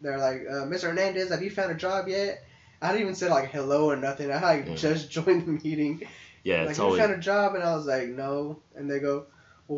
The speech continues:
Speaker 1: we're gonna raise your unemployment, we're gonna raise your child support payments." And I was like, "Well, that doesn't make
Speaker 2: Yeah,
Speaker 1: sense."
Speaker 2: well, how the fuck does that make sense?
Speaker 1: Yeah,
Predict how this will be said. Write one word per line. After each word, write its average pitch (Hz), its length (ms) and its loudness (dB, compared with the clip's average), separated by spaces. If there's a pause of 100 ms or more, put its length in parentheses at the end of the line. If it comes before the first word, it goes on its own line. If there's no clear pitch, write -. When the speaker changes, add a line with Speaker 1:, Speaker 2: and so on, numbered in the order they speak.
(120)
Speaker 1:
we're 196 100 2
gonna 196 180 4
raise 170 300 0
your 147 100 0
unemployment, 165 540 0
we're 160 140 0
gonna 185 200 -2
raise 156 320 -2
your 147 180 -2
child 156 340 -2
support 135 320 -6
payments." 135 360 -4
And 143 80 -4
I 143 120 -2
was 143 100 -6
like, 135 180 -4
"Well, 131 100 -10
that 156 120 -4
doesn't 143 260 -2
make 120 200 -6
Speaker 2:
Yeah, 117 80 6
Speaker 1:
sense." 98 80 6
Speaker 2:
well, 120 140 10
how 160 160 10
the 139 120 8
fuck 135 260 6
does 120 140 4
that 147 260 10
make 90 240 0
sense? 202 160 0
Speaker 1:
Yeah, 190 240 12